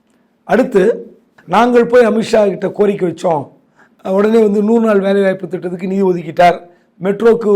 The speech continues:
ஒரு நிலுவைத் தொகை கொஞ்சம் ஒதுக்கி இருக்கிறார், இப்படிலாம் சொல்றாரு. அதை விட முக்கியமான விஷயம், நாங்க ஜாதிவாரி கணக்கெடுப்புன்னு கோரிக்கை வச்சோம், அதையும் ஏத்துக்கிட்டாங்கன்றாரு. உண்மையிலே வந்து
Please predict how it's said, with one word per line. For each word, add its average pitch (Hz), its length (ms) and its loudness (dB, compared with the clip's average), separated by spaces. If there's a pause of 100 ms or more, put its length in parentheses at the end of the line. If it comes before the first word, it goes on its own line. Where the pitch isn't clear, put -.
ஒரு 185 160 2 (880)
நிலுவைத் 220 400 0
தொகை 185 240 0
கொஞ்சம் 175 240 -2
ஒதுக்கி 190 260 -2
இருக்கிறார், 180 380 -4 (260)
இப்படிலாம் 196 360 0
சொல்றாரு. 175 280 -4 (440)
அதை 180 180 2
விட 247 160 4 (460)
முக்கியமான 226 440 -4
விஷயம், 220 320 -4 (500)
நாங்க 185 280 0
ஜாதிவாரி 226 440 4
கணக்கெடுப்புன்னு 190 580 -6
கோரிக்கை 190 260 -4
வச்சோம், 190 220 -4
அதையும் 254 340 -2 (180)
ஏத்துக்கிட்டாங்கன்றாரு. 185 680 -6 (480)
உண்மையிலே 220 440 2
வந்து 202 300 0